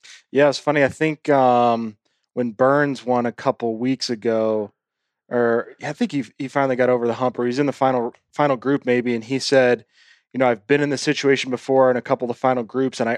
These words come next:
always thought I had to play perfect on that last day to win." And he's like, "When I watch the guys win, I realize how far from perfect it was, and I don't feel like I have to be perfect to win now." And I think,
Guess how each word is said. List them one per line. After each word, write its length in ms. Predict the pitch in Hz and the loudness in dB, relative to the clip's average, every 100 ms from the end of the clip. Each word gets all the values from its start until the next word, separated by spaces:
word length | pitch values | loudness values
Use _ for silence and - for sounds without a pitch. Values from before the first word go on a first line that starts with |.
| - | 0
always 380 | 131 143 135 - | 4 4 2 0
thought 240 | 127 123 120 | 2 2 0
I 80 | |
had 280 | 113 135 131 | -2 0 0
to 60 | 123 | -2
play 280 | - 127 117 | -4 -2 -2
perfect 560 | - - 123 120 107 | -4 -6 -4 -4 -6
on 120 | 120 117 | -4 -4
that 160 | 107 | -4
last 340 | 120 120 117 - | 0 0 -2 -2
day 120 | 120 | -2
to 100 | 107 | -2
win." 460 | 110 135 120 107 - _ - _ - | -2 0 0 -4 -12 _ -20 _ -4
And 80 | |
he's 160 | 135 113 | -2 2
like, 200 | 127 - | 0 0
"When 160 | 123 127 | -2 0
I 80 | 117 | 0
watch 480 | 101 123 123 - - | 0 2 2 0 -6
the 80 | |
guys 400 | 127 120 127 117 | -2 0 0 -2
win, 460 | 104 117 120 156 165 _ _ _ | -6 -4 -2 -4 -8 _ _ _
I 60 | 120 | -2
realize 540 | 123 127 135 123 120 | 0 2 4 4 2
how 200 | - 123 | 0 -2
far 240 | 110 123 113 | 2 2 0
from 200 | - 104 | -2 -6
perfect 360 | 127 117 110 | -6 -6 -8
it 120 | 104 104 | -8 0
was, 420 | 127 113 107 - | 2 2 -2 -6
and 120 | 120 113 | -6 -6
I 80 | |
don't 320 | 104 123 120 - | -4 -6 -6 -6
feel 140 | 123 | -2
like 320 | 113 110 - _ _ _ _ 107 | 0 -2 -6 _ _ _ _ -2
I 140 | 120 | 0
have 280 | 113 123 - | 2 0 -2
to 80 | 110 | -8
be 140 | 110 | -8
perfect 380 | - 113 107 - | -4 -4 -6 -12
to 80 | 104 | -8
win 200 | 113 110 | -8 -6
now." 220 | 90 90 | -8 -6
And 120 | 113 | -2
I 100 | 151 | 0
think, 280 | 185 165 | 2 0